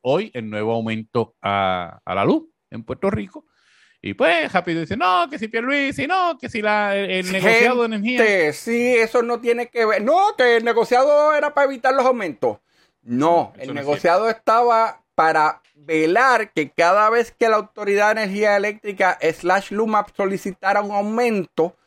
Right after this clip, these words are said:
Speaker 2: que él mismo se justificara. Ahora, si ellos pidieron cuatro chavos, la ju-, el negociado viene y dice, "Preséntame por qué". Y dice, "Pues mira, porque el petróleo valía tanto, ahora vale tanto, yo voy a consumir tanto para producir tantos kilovatios,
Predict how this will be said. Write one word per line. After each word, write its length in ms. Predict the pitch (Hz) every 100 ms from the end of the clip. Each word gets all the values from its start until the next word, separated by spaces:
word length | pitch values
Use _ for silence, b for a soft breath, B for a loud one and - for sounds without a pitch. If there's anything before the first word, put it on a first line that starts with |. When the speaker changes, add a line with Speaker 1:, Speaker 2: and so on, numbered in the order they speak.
| b b b
Speaker 2:
que 80 | 139
él 80 | 147
mismo 360 | 302 302 240
se 140 | 185 156
justificara. 880 | 139 - 147 143 127 202 214 135 - b b b
Ahora, 440 | - 214 143 233 240
si 120 | 247
ellos 200 | 240 254
pidieron 340 | 262 247 247 247
cuatro 300 | 247 240 254
chavos, 480 | 247 285 262 196 185 b b b
la 180 | - 131
ju-, 160 | 185 -
el 200 | 139 135
negociado 480 | 139 139 240 262 220
viene 180 | 185
y 20 | 185
dice, 160 | 160
"Preséntame 560 | - 143 151 151 180 190
por 180 | 190 170
qué". 100 | 135
Y 40 |
dice, 160 | 127 110
"Pues 200 | - 196
mira, 220 | 202 196
porque 160 | 175 127
el 60 |
petróleo 380 | - 117 127 147
valía 280 | 147 151 151
tanto, 520 | 202 226 220 - 165
ahora 240 | 110 123 135
vale 220 | 139 143
tanto, 480 | 196 208 208 - 147
yo 180 | 127 127
voy 200 | 135 139
a 100 | 135
consumir 420 | 139 143 139 135
tanto 420 | 190 208 202 156
para 140 | 127
producir 380 | 120 120 120 131
tantos 380 | 135 135 - 143
kilovatios, 680 | - 147 160 220 220 214 175